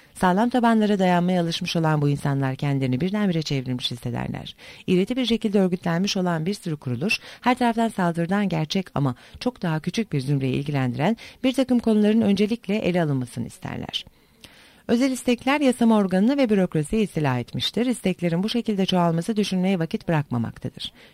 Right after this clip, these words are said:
Üstelik toplum gittikçe daha hızlı değiştiğinden ve geç alınan bir karar, hiç alınmayan karardan daha kötü sonuçlar verebileceğinden herkes hemen yanıtı beklemektedir.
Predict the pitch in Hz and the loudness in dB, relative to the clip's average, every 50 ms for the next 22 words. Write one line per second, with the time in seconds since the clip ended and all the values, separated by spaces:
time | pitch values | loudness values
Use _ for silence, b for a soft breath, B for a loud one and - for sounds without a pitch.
0 | b - - 240 - 220 160 135 143 - B B B B B - 202 208 - 240 | b -4 -4 0 0 0 0 0 -2 -4 B B B B B -2 -2 0 2 4
1 | 233 214 214 - 233 214 - 226 196 190 190 196 220 220 180 196 180 175 170 165 | 4 4 2 0 -2 -2 0 2 2 4 4 4 4 2 2 2 2 2 2 2
2 | 156 - - 151 151 151 185 220 247 233 220 190 175 190 180 - - - 160 160 | 2 0 0 0 0 2 2 2 2 2 2 2 2 0 0 0 -2 -2 -2 0
3 | 160 175 185 180 156 147 - - 143 131 131 123 113 - B B B B B 247 | 0 0 0 0 0 -2 -2 -2 -2 -2 0 -2 -2 -4 B B B B B -2
4 | 240 254 233 214 208 208 202 196 190 185 - 185 185 180 180 180 190 185 165 151 | 0 2 2 2 4 4 4 4 2 2 2 2 2 2 2 2 2 2 2 2
5 | 165 202 - - 240 - 214 190 190 175 156 147 - 147 139 135 127 127 123 120 | 2 2 2 0 0 -2 0 0 0 0 0 0 -2 -2 -2 -2 -2 -2 -2 -4
6 | 120 120 120 123 127 120 113 113 120 147 208 262 294 B B B B B - 277 | -4 -6 -8 -6 -6 -6 -4 -4 -2 -2 -2 -2 -4 B B B B B -2 -2
7 | 285 269 - 262 240 - 240 214 190 190 220 247 233 214 208 196 180 - - - | 0 2 2 0 2 4 4 4 4 4 4 4 6 6 4 4 2 0 -4 -8
8 | 113 - - 110 110 123 - - 123 - - - - - | -8 -6 -6 -6 -6 -6 -6 -8 -8 -8 -8 -10 -10 -12